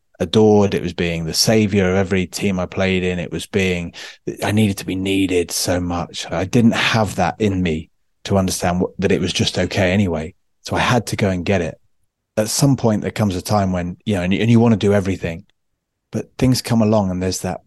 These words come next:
passion and purpose to continue in the direction of what you're doing. But change comes along and points you to say, "Right, your,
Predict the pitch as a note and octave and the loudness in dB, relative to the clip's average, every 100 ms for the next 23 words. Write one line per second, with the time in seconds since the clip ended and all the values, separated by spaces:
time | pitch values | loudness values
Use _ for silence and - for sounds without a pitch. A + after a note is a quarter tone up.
0 | - - B2+ - G2+ - G#2+ G2 - - | -10 -4 -2 0 -2 0 -2 -2 -8 -10
1 | - F2 - - _ _ - F#2+ - B2 | -8 -10 -12 -20 _ _ -8 -6 -2 2
2 | A2+ G2 F2 F#2 F2+ E2+ - F2 F#2 - | 4 4 0 0 -2 -2 -6 -6 -6 -8
3 | F2 B2+ A2+ E2+ E2 - _ _ _ _ | -4 0 2 0 -6 -16 _ _ _ _
4 | _ _ - - - B2+ B2 - G#2 F#2 | _ _ -14 -6 -2 2 2 0 -4 -4
5 | F#2+ F#2 F2+ - A#2 A2 - F2 - - | -4 -4 -6 0 2 2 -2 -6 -6 -4
6 | F#2 G2 - G#2 G2+ | 0 -2 -2 -4 -4